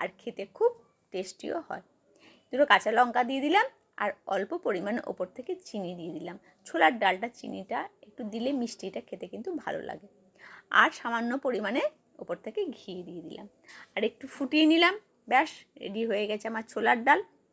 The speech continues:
বন্ধুরা, ভালো থাকবেন, সুস্থ থাকবেন, দেখা হবে আবার নতুন কোনো ভিডিওতে।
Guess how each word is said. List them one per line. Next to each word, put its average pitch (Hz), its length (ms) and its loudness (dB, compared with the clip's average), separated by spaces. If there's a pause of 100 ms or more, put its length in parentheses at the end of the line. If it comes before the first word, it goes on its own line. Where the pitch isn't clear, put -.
(560)
বন্ধুরা, 233 400 2 (340)
ভালো 208 220 4 (120)
থাকবেন, 214 400 -2 (200)
সুস্থ - 280 -12 (200)
থাকবেন, 196 380 0 (380)
দেখা 196 460 -2
হবে 196 200 -4 (180)
আবার 196 160 0 (120)
নতুন 202 220 -10 (160)
কোনো 208 140 -8 (140)
ভিডিওতে। 220 500 -2